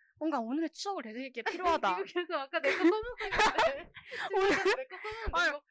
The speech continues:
Speaker 1: 오늘의
Speaker 2: 여러분, 나 진짜 너무, 나
Speaker 1: 오늘
Speaker 2: 지금 약간 서운하려고.
Speaker 1: 한이 래퍼예요. <laughs> 전 침착해요.
Speaker 2: 아니, 근데 지금부터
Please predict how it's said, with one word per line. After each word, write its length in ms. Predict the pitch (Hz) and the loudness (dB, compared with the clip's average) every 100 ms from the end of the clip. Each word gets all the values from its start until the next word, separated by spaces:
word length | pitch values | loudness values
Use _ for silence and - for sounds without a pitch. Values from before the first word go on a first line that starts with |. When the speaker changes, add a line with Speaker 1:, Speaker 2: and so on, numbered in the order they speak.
| - | -4
Speaker 1:
오늘의 320 | 339 370 392 403 440 | 0 2 2 2 0
Speaker 2:
여러분, 100 | 427 | -2
나 100 | 240 | -8
진짜 240 | 262 294 277 | -16 -16 -12
너무, 720 | 247 269 302 339 349 330 240 | -8 -8 -8 -18 -20 -18 -16
나 60 | 196 | -6
Speaker 1:
오늘 260 | 277 311 339 | -2 0 0
Speaker 2:
지금 140 | 359 370 | -2 -2
약간 260 | - - 370 | 0 0 -2
서운하려고. 420 | 415 415 392 508 | -4 -6 -4 0
Speaker 1:
한이 300 | 523 466 370 | 2 4 2
래퍼예요. 600 | 220 - - 359 285 247 | 2 -2 -4 0 0 0
<laughs> 320 | 330 453 - _ - - - | 2 0 -2 _ -18 -8 -6
전 200 | - - 359 415 - - - - | -2 0 0 -2 -12 -20 -18 -6
침착해요. 460 | 349 370 - 294 - | -2 -2 0 -2 0
Speaker 2:
아니, 200 | 226 214 | -6 -6
근데 600 | 196 226 220 233 226 170 143 _ | -8 -8 -4 -2 -2 -4 -6 _
지금부터 480 | - 233 277 254 208 | -14 -10 -6 -2 -2